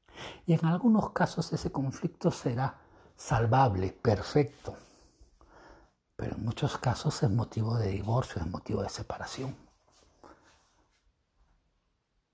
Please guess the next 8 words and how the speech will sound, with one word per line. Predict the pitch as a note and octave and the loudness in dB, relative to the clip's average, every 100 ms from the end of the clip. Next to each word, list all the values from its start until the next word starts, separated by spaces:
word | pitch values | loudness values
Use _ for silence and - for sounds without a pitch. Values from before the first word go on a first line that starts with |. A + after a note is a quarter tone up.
| _ _ _ _ _ _ _ _ _ _ _ _ - | _ _ _ _ _ _ _ _ _ _ _ _ 0
Y | - B2 | 6 6
la | A#2 | 6
fe, | - E3 A#2+ - - _ _ _ _ _ - _ _ | 2 2 0 -2 -16 _ _ _ _ _ -20 _ _
aunque | - G2+ G#2+ E2+ - | -2 0 -2 -6 -12
ustedes | - - - D#3+ B2+ A2+ | -16 -12 -4 -2 0 -2
no | D3 | 0
lo | C#3 C3 | 0 -2
crean, | C#3 D3+ A#2+ | -2 -2 -2